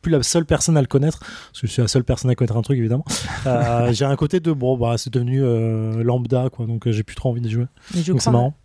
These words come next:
Speaker 2: je crois que c'est un mauvais sentiment que beaucoup de gens ont. C'est-à-dire que c'est, euh, c'est pas tr-, c'est pas très grave d'a-, enfin, je veux dire, moi aussi, hein, j'ai ce truc-là de, ah, j'aimerais bien
Speaker 1: Je
Speaker 2: être
Speaker 1: crois
Speaker 2: la
Speaker 1: que c'est
Speaker 2: seule à
Speaker 1: sensiblement
Speaker 2: faire
Speaker 1: le problème du geek, en fait.
Speaker 2: Mais
Speaker 1: Il a envie
Speaker 2: oui,
Speaker 1: d-, il a
Speaker 2: on
Speaker 1: envie
Speaker 2: a
Speaker 1: d'être à
Speaker 2: envie
Speaker 1: part,
Speaker 2: d'être
Speaker 1: tu
Speaker 2: un
Speaker 1: sais.
Speaker 2: peu,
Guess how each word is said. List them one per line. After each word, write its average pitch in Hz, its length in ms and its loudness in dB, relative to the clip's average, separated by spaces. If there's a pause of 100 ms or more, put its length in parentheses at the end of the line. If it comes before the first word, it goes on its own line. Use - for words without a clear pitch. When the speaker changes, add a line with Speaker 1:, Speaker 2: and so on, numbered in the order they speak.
(160)
Speaker 2:
je 185 80 -6
crois 247 180 -6
que - 80 -16
c'est - 140 -8
un 165 240 -4 (360)
mauvais 185 300 -2
sentiment 190 340 -2
que 190 120 0
beaucoup 190 340 2
de 185 60 -4
gens 185 320 4
ont. 175 200 4 (120)
C'est-à-dire 170 520 0
que 185 120 2
c'est, 180 280 2
euh, 165 120 4
c'est 165 180 -4
pas 160 200 0
tr-, - 260 -8
c'est - 160 -4
pas 151 340 0
très - 240 -8
grave 165 240 -2
d'a-, 143 220 -4
enfin, 143 220 -2
je 143 40 -4
veux 156 60 -4
dire, 165 160 0
moi 175 140 2
aussi, 180 260 0
hein, 160 100 2
j'ai 165 100 0
ce - 120 -6
truc-là 175 480 2
de, 160 280 -2
ah, 175 220 2
j'aimerais 160 240 -6
bien 175 160 -6
Speaker 1:
Je 190 40 -4
Speaker 2:
être 170 40 -6
Speaker 1:
crois 160 100 2
Speaker 2:
la 156 60 -2
Speaker 1:
que - 20 -2
c'est 147 60 2
Speaker 2:
seule - 180 2
à - 40 0
Speaker 1:
sensiblement 160 340 2
Speaker 2:
faire 160 60 4
Speaker 1:
le 156 80 4
problème 143 260 2
du 135 160 0
geek, 147 200 0
en 120 60 0
fait. 123 200 -4
Speaker 2:
Mais - 100 2
Speaker 1:
Il - 40 2
a 131 40 2
envie 139 160 2
Speaker 2:
oui, 156 60 0
Speaker 1:
d-, 180 120 0
il 151 120 2
a - 40 4
Speaker 2:
on - 40 2
Speaker 1:
envie 156 100 2
Speaker 2:
a 165 40 4
Speaker 1:
d'être 160 200 0
à - 40 4
Speaker 2:
envie - 60 -4
Speaker 1:
part, 160 100 2
Speaker 2:
d'être - 100 -6
Speaker 1:
tu 110 60 -4
Speaker 2:
un 104 40 0
Speaker 1:
sais. 143 160 0
Speaker 2:
peu, 120 240 -2